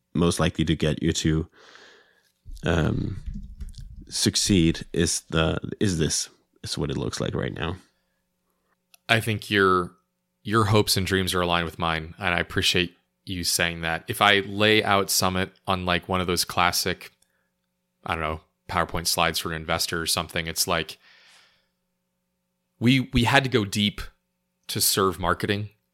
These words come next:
Speaker 2: as our wedge, as our, like, entry to the market, because a broad, broad platform just can't,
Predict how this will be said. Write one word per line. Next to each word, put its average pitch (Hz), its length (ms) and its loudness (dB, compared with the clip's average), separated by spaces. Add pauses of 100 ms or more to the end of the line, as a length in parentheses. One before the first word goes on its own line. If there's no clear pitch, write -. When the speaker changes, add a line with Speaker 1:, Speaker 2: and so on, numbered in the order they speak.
(160)
Speaker 2:
as 92 200 -2
our 85 160 0
wedge, 87 480 -2
as 90 140 -6
our, 85 100 -2
like, 80 360 -4 (340)
entry 92 360 -4
to - 200 -8
the 90 60 -6
market, 85 440 -2 (340)
because - 300 -2
a 95 40 -2
broad, 90 520 2
broad 90 280 4
platform 92 600 -2 (160)
just - 180 -4
can't, 87 260 -4